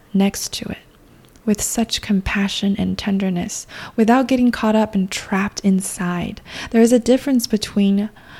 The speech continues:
having this grief sit, sitting next to us, like an old friend, and offer it love, so much love, instead of pushing it away, fighting it, or being caught up inside that we cannot feel the light at the end of the tunnel.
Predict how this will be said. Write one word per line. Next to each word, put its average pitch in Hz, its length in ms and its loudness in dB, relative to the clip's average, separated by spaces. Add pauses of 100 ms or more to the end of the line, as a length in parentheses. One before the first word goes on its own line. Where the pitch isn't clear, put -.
(640)
having 233 380 6
this 214 180 4
grief 202 360 0
sit, - 380 -4
sitting 214 460 4
next 202 320 0
to 196 160 -2
us, 190 440 -4 (480)
like 214 140 4
an 208 100 6
old 208 200 2
friend, 190 600 -2
and 196 200 4
offer 196 420 2
it 190 140 0
love, 190 400 2
so 208 180 0
much 190 240 0
love, 180 340 -2 (520)
instead 202 260 6
of 196 80 -2
pushing 202 320 0
it 190 60 4
away, 185 400 2
fighting 190 500 2
it, 180 220 2
or 202 100 0
being 190 240 2
caught 185 300 0
up 185 180 0
inside 180 760 -2 (320)
that 202 180 0
we 208 80 4
cannot 196 480 0
feel 202 260 0
the 190 140 0
light 180 320 -2
at 185 160 -2
the - 120 -4
end 180 200 0
of 175 120 -2
the 180 80 -2
tunnel. - 440 -8